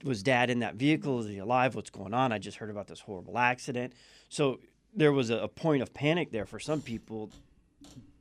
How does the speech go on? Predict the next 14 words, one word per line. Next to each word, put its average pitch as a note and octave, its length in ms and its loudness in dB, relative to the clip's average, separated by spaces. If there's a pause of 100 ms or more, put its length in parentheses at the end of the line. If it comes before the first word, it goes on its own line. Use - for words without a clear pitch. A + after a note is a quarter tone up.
(120)
thinking B2+ 560 -4
that, G#2 320 -10 (600)
uh, G2+ 420 -4 (640)
you C#3 80 -4
know, A#2 40 -4
this A#2 220 -4
was, G2+ 260 -8
this A2+ 220 -10
was G#2+ 140 -6
a G#2+ 40 -4
lot G2 280 -2
worse. B2 280 0
But - 180 -6
that A2 200 -2